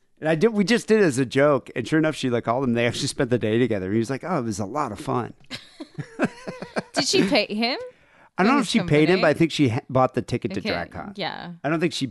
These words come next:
Speaker 1: paid him to hang out, but I think she bought him a ticket to DragCon. So, and he had a blast. I think he was unemployed at the time, too.
Speaker 2: You know why, like, Japanese people are all, like, dying out 'cause they're not shagging each other? 'Cause they're too needy.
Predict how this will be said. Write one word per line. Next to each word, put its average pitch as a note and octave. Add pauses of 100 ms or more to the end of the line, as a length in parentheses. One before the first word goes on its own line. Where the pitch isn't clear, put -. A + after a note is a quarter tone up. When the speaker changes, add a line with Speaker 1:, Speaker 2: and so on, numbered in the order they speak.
(120)
Speaker 1:
paid A#2
him G2+
to F#2
hang F#2+
out, F2+
but A2
I A2
think A#2
she A#2+ (340)
bought C3
him A2+
a G#2+
ticket G2+
to F#2+
DragCon. - (680)
So, F2+ (160)
and D#3
he E3
had A3
a D3+
blast. B2+
I B2+
think F3
he G#3+
was C3+
unemployed D3
at A#2
the F2+
time, G2
too. A2 (120)
Speaker 2:
You C4+
know F4+
why, E4+
like, G#3+ (240)
Japanese E3+
people E3+
are C#3+
all, C#3
like, B2
dying C3+
out -
'cause -
they're D3
not D3
shagging C#3
each A#2
other? C3
'Cause -
they're A#3+
too F4
needy. A3+